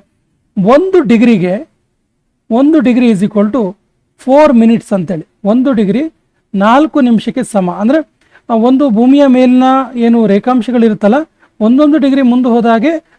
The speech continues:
ನಾಲ್ಕು ನಿಮಿಷ ಮುಂದೆ ಹೋಗ್ತಾ ಹೋಗುತ್ತೆ ಅಂತೇಳಿ. So ಭಾರತದಲ್ಲಿ ಹಾದು ಹೋಗುವಂತಹ ಭಾರತದ ಸ್ಟ್ಯಾಂಡರ್ಡ್ ಟೈಮ್ ಇದೆಯಲ್ಲ, ಆ, standard time of India ಇದೆಯಲ್ಲ, ಇದು ಎಂಬತ್ತೆರಡೂವರೆ ಡಿಗ್ರಿ ಪೂರ್ವ ರೇಖಾಂಶವನ್ನ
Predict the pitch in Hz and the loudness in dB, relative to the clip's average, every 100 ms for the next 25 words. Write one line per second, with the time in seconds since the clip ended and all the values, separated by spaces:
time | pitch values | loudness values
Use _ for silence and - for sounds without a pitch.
0 | - 208 277 320 320 269 214 302 247 226 | -2 2 2 2 0 0 0 0 0 0
1 | 214 208 214 185 175 156 175 165 156 151 | -2 -2 -2 -2 -2 -6 -6 -6 -6 -10
2 | - _ _ _ _ - 277 208 240 311 | -12 _ _ _ _ -2 0 2 4 2
3 | 330 311 294 285 247 262 262 254 247 233 | 2 2 2 4 2 2 2 0 0 -2
4 | 233 240 247 190 220 269 262 262 262 - | 0 0 0 2 0 0 0 0 0 -4
5 | _ _ - 233 226 247 247 233 226 220 | _ _ -6 0 2 2 0 2 2 2
6 | 165 151 160 _ _ 208 190 - 208 214 | -2 -6 -10 _ _ -4 -4 -2 0 0
7 | 214 214 202 196 - 220 262 226 156 170 | 0 0 0 0 0 0 4 2 0 -4
8 | 262 - _ _ - 277 294 240 262 294 | -6 -8 _ _ -4 0 2 2 2 0
9 | - 277 277 269 262 226 233 254 202 233 | 0 0 2 2 0 0 0 -2 -2 -2
10 | 247 247 226 - 214 175 208 208 | 0 0 0 0 -2 -2 -2 -2